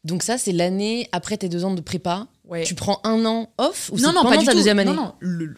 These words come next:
Speaker 2: pendant que je passe, euh, ça, c'était trop drôle. Tu sais, quand tu passes les concours, euh, donc, euh, t'as le premier concours, c'est les mines, après c'est Centrale, après c'est C C P, E trois A. Du coup, t'as deux épreuves de maths, la dernière le vendredi matin, et le vendredi s-,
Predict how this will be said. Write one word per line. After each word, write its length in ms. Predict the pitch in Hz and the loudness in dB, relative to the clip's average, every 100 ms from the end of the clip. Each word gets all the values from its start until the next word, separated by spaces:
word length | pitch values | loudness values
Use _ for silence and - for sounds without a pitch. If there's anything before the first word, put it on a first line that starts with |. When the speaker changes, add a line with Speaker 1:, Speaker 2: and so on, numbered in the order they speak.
| - | -14
Speaker 2:
pendant 220 | 226 240 | -10 -8
que 80 | 202 | -8
je 40 | |
passe, 260 | - 175 - | -10 -6 -6
euh, 60 | 151 | -8
ça, 180 | - 185 | -12 -10
c'était 280 | - 151 170 | -12 -14 -16
trop 160 | - | -16
drôle. 220 | 175 180 - | -14 -14 -12
Tu 160 | - | -8
sais, 80 | - | -6
quand 100 | 269 | -6
tu 100 | 220 | -6
passes 160 | 226 214 | -6 -6
les 80 | 202 | -6
concours, 400 | 202 - 220 202 | -8 -8 -6 -4
euh, 40 | 165 | -4
donc, 200 | 160 175 | -6 -6
euh, 240 | 160 160 | -6 -6
t'as 340 | 156 156 156 | -6 -8 -6
le 140 | 151 165 | -8 -10
premier 220 | - 175 | -10 -12
concours, 380 | 170 175 180 165 | -10 -12 -12 -10
c'est 140 | - | -10
les 100 | 151 | -10
mines, 260 | 147 180 202 | -10 -10 -10
après 180 | 165 165 | -10 -8
c'est 100 | - | -8
Centrale, 480 | - 147 - 190 180 | -10 -12 -10 -8 -8
après 180 | 160 160 | -10 -12
c'est 140 | 156 | -10
C 160 | - 151 | -10 -10
C 140 | 156 | -12
P, 160 | 151 175 | -10 -12
E 20 | |
trois 260 | - 156 175 | -12 -10 -8
A. 120 | 220 | -8
Du 80 | 160 | -10
coup, 80 | 185 | -12
t'as 140 | 208 196 | -6 -4
deux 220 | 196 185 | -4 -6
épreuves 240 | 185 185 | -6 -8
de 100 | 175 | -8
maths, 260 | 170 202 233 | -6 -4 -4
la 120 | 190 | -6
dernière 240 | 170 170 185 | -8 -8 -8
le 80 | 165 | -10
vendredi 340 | 170 165 165 | -10 -10 -10
matin, 300 | 156 151 214 | -12 -10 -10
et 80 | 208 | -10
le 80 | 160 | -10
vendredi 560 | 180 202 196 175 175 | -8 -8 -8 -8 -8
s-, 240 | 170 - | -8 -8